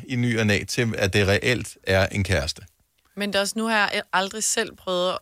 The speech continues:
Speaker 2: at lave den der crossover fra en di-, fordi I begge to ret enige om, hvis det, "Nå, okay, vi knaller bare."
Speaker 1: Ja.
Speaker 2: For sjov. Fordi det er jo noget andet at date,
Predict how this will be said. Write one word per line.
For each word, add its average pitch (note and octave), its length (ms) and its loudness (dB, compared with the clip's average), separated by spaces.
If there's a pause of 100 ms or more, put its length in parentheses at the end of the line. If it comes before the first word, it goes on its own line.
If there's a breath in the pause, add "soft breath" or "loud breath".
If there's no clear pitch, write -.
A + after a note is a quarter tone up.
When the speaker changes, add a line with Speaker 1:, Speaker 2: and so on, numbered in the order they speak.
(120)
Speaker 2:
at E3 100 -2
lave E3+ 240 -2
den E3 180 -6
der D3+ 120 -2
crossover D3+ 840 -4 (800)
fra E3 300 4
en E3+ 240 -4
di-, E3+ 160 -2
fordi E3+ 440 -4 (520 soft breath)
I F#3+ 60 -4
begge G3 240 0
to G3 320 -4 (320)
ret F3 260 2
enige G3 360 0
om, D#3+ 80 0
hvis E3 260 -4
det, E3+ 360 -4
"Nå, E3+ 160 -4
okay, D#3 420 -2
vi E3 300 -10 (100)
knaller C#3+ 340 -8
bare." - 240 -8 (480)
Speaker 1:
Ja. B2 160 6 (220)
Speaker 2:
For F#3 60 -4
sjov. - 380 -2 (360 soft breath)
Fordi F#3 200 -4
det D#3+ 80 -12
er F3+ 60 0
jo E3+ 60 -2
noget E3 140 0
andet G3+ 360 0
at - 140 -2
date, F#3 480 0